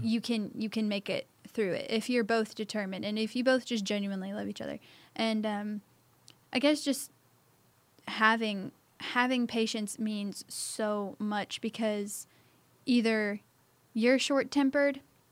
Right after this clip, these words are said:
and they're gonna have to have patience with you, or at some point they're gonna be really short-tempered and you're gonna have to have patience with them.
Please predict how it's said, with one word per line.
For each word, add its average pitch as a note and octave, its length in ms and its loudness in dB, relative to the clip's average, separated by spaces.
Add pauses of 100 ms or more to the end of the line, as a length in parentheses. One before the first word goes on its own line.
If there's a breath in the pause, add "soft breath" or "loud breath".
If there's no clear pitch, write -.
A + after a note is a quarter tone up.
(760)
and A#3+ 120 4
they're A#3+ 80 2
gonna A#3 180 0
have A3+ 160 0
to B3 60 -4
have A3+ 180 -2
patience A3 360 -2
with G#3+ 160 -6
you, A3 360 -4 (480 soft breath)
or A3 460 0
at A3 140 -6
some A3 220 -2
point A3 260 -4
they're G#3 140 -2
gonna G#3+ 160 -4
be A3 120 -4
really A3 220 -6
short-tempered G#3+ 560 -6
and G#3 160 -4
you're G#3+ 120 -4
gonna G#3 180 -6
have G#3+ 180 -6
to A3+ 100 -12
have G#3+ 260 -8
patience A3 420 -8
with G#3 140 -8
them. G#3 260 -8